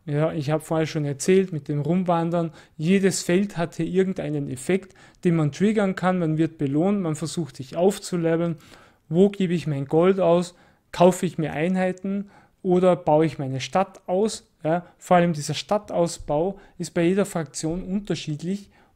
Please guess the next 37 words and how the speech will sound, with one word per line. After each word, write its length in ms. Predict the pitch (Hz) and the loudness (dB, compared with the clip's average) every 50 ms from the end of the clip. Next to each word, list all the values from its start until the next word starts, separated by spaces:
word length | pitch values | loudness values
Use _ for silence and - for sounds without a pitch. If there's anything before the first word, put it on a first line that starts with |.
| _ | _
und 400 | - 170 165 165 170 170 175 175 _ _ _ _ _ _ _ _ _ _ _ _ _ _ _ _ _ _ _ _ _ _ _ _ - | -2 0 2 2 0 0 -2 -6 _ _ _ _ _ _ _ _ _ _ _ _ _ _ _ _ _ _ _ _ _ _ _ _ -4
die 100 | - 180 | -4 -4
Fraktionsvielfalt, 1200 | 165 - 180 170 - - 185 185 190 185 185 - - 196 220 247 247 - - 170 160 180 190 190 - | 0 0 -2 -2 -2 -2 0 0 0 0 -2 -6 -4 -2 -2 -2 -2 -2 0 0 0 0 -2 -4 -4
wenn 140 | 160 165 | -2 -2
ihr 100 | 170 165 | -2 -2
das 200 | 156 160 151 - | -2 -4 -6 -6
alles 380 | - - 165 165 151 143 - - | -6 -4 -2 -2 -2 -4 -4 -4
habt, 240 | 156 185 202 - - | -4 -4 -6 -6 -12
ist 100 | 151 - | -12 -10
schon 220 | - - 165 202 | -8 -6 -6 -6
sehr 300 | 202 202 - 160 165 165 | -6 -6 -4 -2 -2 -2
gut. 300 | 160 - - 190 214 202 | -4 -6 -6 -8 -6 -6
Ich 160 | 190 151 - | -8 -10 -8
kenne 280 | - - 165 190 190 175 | -6 -4 -2 -2 0 -2
natürlich 320 | 165 151 131 165 160 147 | -2 -2 0 -2 -2 0
lange 180 | 139 143 143 156 | -2 -4 -4 -2
nicht 180 | 160 147 - - | -4 -6 -6 -6
alle 200 | 151 147 156 156 | -4 -4 -4 -4
Fraktionen, 680 | - - 147 131 - - - 139 147 160 180 185 185 175 _ - - - - - _ | -4 -6 -10 -10 -10 -8 -6 -6 -4 -4 -4 -4 -6 -8 _ -20 -20 -20 -20 -14 _
aber 140 | - 160 175 | 0 2 2
das 120 | 190 208 | 2 2
ist 100 | 196 185 | 0 -2
schon 200 | 180 - - 180 | -6 -4 -2 -2
mal 180 | 170 165 151 143 | 0 0 0 -2
toll. 340 | 147 - 139 139 139 131 127 - _ _ _ _ _ _ - | -2 -2 -2 -2 -2 -2 -4 -10 _ _ _ _ _ _ -6
Ja, 240 | 139 139 147 147 - - - - - _ _ _ - | -4 -4 -4 -4 -6 -14 -20 -20 -20 _ _ _ -8
also 160 | - 156 151 | -4 -4 -2
das 120 | 165 156 - | -2 -2 -2
gefällt 360 | 190 175 - 185 175 185 180 | -4 -2 0 0 -2 -2 -2
mir 120 | 180 165 | -4 -4
sehr 220 | 156 - 156 151 147 | -4 -2 -2 -2 -2
gut. 280 | 151 180 185 202 - - _ - - - - - - _ _ | -2 -4 -4 -4 -6 -10 _ -20 -20 -20 -20 -20 -20 _ _
Und 560 | - 185 170 175 175 180 180 180 185 - - _ _ _ _ _ _ _ _ _ _ | -4 0 2 4 4 4 4 2 0 -2 -6 _ _ _ _ _ _ _ _ _ _
da 160 | - 160 165 180 | 2 4 6 6
macht 340 | 202 202 190 185 - - | 6 6 4 2 0 -4
das 140 | - 180 - | -6 -6 -4
Bewegen 800 | - - 180 175 151 135 156 170 190 208 220 233 226 220 226 214 | -4 -2 -2 -2 0 0 0 0 0 0 0 0 -2 -2 -4 -6